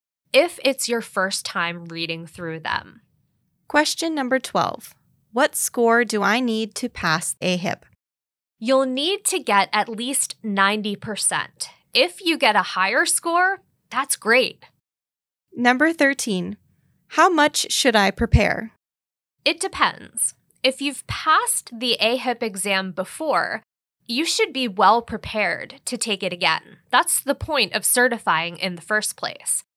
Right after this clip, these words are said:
Speaker 1: to become an expert. If you're a first-timer, don't hesitate to set aside a week to prepare using the training modules. Medicare is a complex topic for all of us,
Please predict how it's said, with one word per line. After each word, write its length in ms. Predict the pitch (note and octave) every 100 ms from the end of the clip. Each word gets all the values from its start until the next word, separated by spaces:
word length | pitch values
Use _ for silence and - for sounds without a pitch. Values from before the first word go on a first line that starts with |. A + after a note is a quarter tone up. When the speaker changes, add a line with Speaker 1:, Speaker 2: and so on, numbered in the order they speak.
| -
Speaker 1:
to 300 | A#3+ G#3+ F3+
become 640 | - - - D4+ F#3+ F#3 -
an 140 | G3+
expert. 600 | - A#3 - F#3+ - - - _ _ _ _ _ _ -
If 260 | D4+ A#4 -
you're 180 | G#4 D#4
a 80 |
first-timer, 1080 | C#4+ - A#3+ D4 - - C4 B3+ F3 D3 - _ -
don't 300 | D4 A4+ -
hesitate 680 | D4 E4+ F4 - G#3 G3 -
to 80 |
set 280 | A3+ - A3+
aside 480 | C#4+ - G#3+ G3 F#3+
a 100 | G#3+
week 460 | G3 A3 G3 - G3+ -
to 180 | A3+ G3+
prepare 640 | A3 G3+ - C4 A#3+ C4 A#3+
using 440 | G#3 A#3+ C4+ C#4
the 100 | C#4+
training 480 | - G3 F#3 F3+ F3+
modules. 800 | F#3+ F#3+ G3 D#3+ - - - - _ _ _ _ _ -
Medicare 580 | A3 A3+ F#4+ - G4+ F4+
is 160 | B3+ A#3+
a 120 | A3+
complex 720 | A3+ - A#3+ B3 A3+ G3 -
topic 440 | - F#3 F#3+ E3
for 300 | - - G3 -
all 260 | G3+ G3+
of 120 | F#3 -
us, 420 | - - -